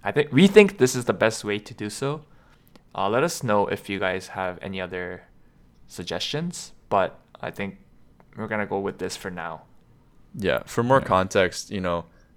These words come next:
Speaker 2: the podcast has been going, has been going on for around eight months now, and we've been uploading an episode every week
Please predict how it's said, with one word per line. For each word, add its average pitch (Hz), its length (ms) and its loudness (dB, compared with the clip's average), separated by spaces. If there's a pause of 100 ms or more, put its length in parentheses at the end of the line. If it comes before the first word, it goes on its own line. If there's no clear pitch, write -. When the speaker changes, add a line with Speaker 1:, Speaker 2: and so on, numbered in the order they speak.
(140)
Speaker 2:
the - 60 -10
podcast 117 480 4
has 104 80 -4
been 92 180 -4
going, 87 220 2
has 98 160 -4
been 90 120 -4
going 85 180 0
on 82 100 0
for 85 140 -4
around 82 260 -2
eight - 160 -4
months 82 280 -6
now, 120 260 -4 (400)
and 92 200 -6
we've 107 180 0
been 143 280 2 (240)
uploading 104 440 4
an 90 140 -6
episode 87 600 -2
every 90 300 0
week 85 440 -6